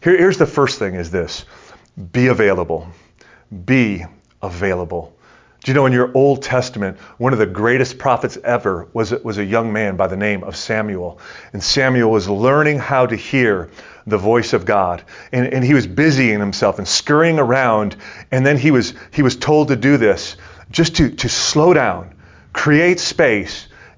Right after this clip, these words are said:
and let the no-, Lord know this. "Speak, Lord,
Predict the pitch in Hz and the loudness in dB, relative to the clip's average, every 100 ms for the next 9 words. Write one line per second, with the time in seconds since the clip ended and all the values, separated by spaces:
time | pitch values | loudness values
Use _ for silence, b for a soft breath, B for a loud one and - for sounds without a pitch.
0 | - 123 127 127 110 110 113 113 110 101 | -4 0 0 0 0 0 0 2 2 2
1 | 107 101 92 - - b b b b - | 0 2 0 -4 -14 b b b b -12
2 | - - - 139 160 147 127 101 90 80 | -8 -8 -2 0 2 2 4 2 0 -6